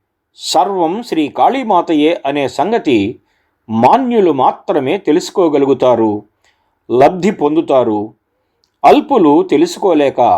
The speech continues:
నష్టపోతారు అని గురుదేవులు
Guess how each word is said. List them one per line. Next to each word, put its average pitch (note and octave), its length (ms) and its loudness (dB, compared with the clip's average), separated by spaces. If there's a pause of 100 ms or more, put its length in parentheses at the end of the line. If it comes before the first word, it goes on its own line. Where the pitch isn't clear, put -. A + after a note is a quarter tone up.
(640)
నష్టపోతారు C#3+ 1120 0 (760)
అని B2+ 520 2 (260)
గురుదేవులు B2+ 840 0